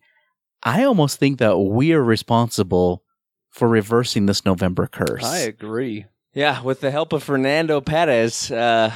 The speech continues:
Speaker 3: you know, I think, uh, we've, we've made a, a big stride as a, as a fan base and as a program.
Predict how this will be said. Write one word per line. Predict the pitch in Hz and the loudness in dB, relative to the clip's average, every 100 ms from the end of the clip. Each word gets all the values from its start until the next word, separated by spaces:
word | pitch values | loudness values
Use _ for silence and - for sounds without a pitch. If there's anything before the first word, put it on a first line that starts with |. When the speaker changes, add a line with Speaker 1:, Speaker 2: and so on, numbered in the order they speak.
| 113 | -6
Speaker 3:
you | 117 | -2
know, | 117 113 123 120 | 2 2 0 0
I | 117 | 0
think, | 120 143 139 - 139 | 0 -2 -2 -2 0
uh, | 117 110 | 2 2
we've, | 113 123 117 110 | 2 0 0 -4
we've | 120 120 113 110 | 0 2 0 -4
made | 117 127 131 | 0 2 2
a, | 120 110 101 101 90 | 2 2 2 2 0
a | |
big | 107 123 - | 0 -2 0
stride | - 127 113 95 90 - - - | -6 0 0 0 -4 -10 -20 -12
as | 95 | -6
a, | 98 | -4
as | 92 92 | -4 -6
a | |
fan | - 95 90 | -4 -4 0
base | 85 85 - _ _ _ _ | -2 -2 -10 _ _ _ _
and | 87 104 | -6 -4
as | |
a | 92 | -4
program. | - 95 87 87 85 | 0 2 2 -4 -6